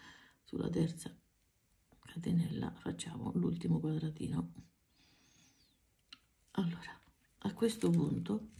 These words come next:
facciamo tre catenelle, guardate, e tre, e dentro lo s-, il quadratino, che sarebbe l'angolo, facciamo cinque maglie alte totali. Una l'abbiamo fatta perché sono le tre catenelle,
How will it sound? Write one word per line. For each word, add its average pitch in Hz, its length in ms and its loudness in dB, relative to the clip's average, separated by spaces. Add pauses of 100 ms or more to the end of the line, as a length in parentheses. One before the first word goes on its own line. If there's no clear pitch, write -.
(140)
facciamo - 720 -2
tre 214 260 2
catenelle, 160 760 4
guardate, 170 560 2 (960)
e 170 260 0
tre, - 320 -4 (800)
e 180 140 6
dentro 190 500 10
lo 165 140 8
s-, - 200 2
il 170 140 8
quadratino, 190 800 6
che - 120 0
sarebbe 165 420 8
l'angolo, 190 440 8
facciamo 180 560 6
cinque 214 480 8
maglie 185 280 6
alte 170 260 10
totali. 170 560 4 (640)
Una 175 300 10
l'abbiamo 165 360 10
fatta 170 380 6
perché 165 560 2
sono 160 460 6
le 156 140 6
tre 156 220 6
catenelle, 170 800 4